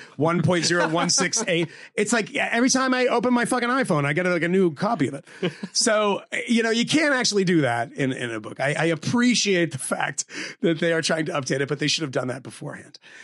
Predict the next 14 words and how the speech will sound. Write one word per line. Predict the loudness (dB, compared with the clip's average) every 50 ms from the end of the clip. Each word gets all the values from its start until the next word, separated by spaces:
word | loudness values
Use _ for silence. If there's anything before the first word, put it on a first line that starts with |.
| -20 -20 -8 _
So | 0 2 4 4
we've, | 4 4 4 4 4 4 4 2 2
at | 0 0 0
Vice, | 0 0 -2 -2
been | -2 -4 -2 0
blamed | 0 0 0 -2 -2 -2
for | -2 -2
getting | -2 -4 -6 -10
a | -10 -10
copy | -6 -2 0 0 0 0 0 0 0
of | 0 0 0
it | 0 0 0 -2 -2 -4 -6 -14 -20 -20 _ -4
and | -4 -2 0
not | 0 0 -2 -2 -4